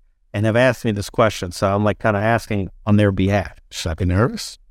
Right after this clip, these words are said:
Speaker 1: No, not really, but I think you'll ever ner-, be nervous. But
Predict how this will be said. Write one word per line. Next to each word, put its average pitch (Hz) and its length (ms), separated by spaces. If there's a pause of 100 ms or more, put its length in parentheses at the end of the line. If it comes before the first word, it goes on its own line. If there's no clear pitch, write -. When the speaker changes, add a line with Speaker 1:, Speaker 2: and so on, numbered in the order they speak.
(120)
Speaker 1:
No, 101 280
not - 160
really, 95 340
but - 120 (1120)
I - 100
think 110 120
you'll 110 120
ever 104 160
ner-, 90 180
be 95 140
nervous. 90 400
But - 200